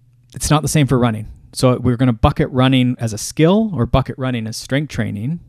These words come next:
I say you jump up and down maybe a thousand times for every kilometer. It's not quite that, but let's pretend.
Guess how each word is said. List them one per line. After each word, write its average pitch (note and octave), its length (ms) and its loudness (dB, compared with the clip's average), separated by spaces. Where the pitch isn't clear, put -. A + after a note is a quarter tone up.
I A2+ 120 -4
say - 180 -6
you G#2+ 120 -4
jump C3 320 -2
up C3+ 140 0
and C3 100 2
down B2 260 2
maybe A#2 420 0
a A2 60 -6
thousand A#2+ 360 0
times A#2 520 0
for A#2 140 -2
every A#2 180 0
kilometer. B2 580 -2
It's - 160 -14
not A#2+ 160 0
quite A2+ 240 -2
that, A#2+ 260 0
but A2+ 100 -2
let's A2+ 160 -4
pretend. A#2 420 -4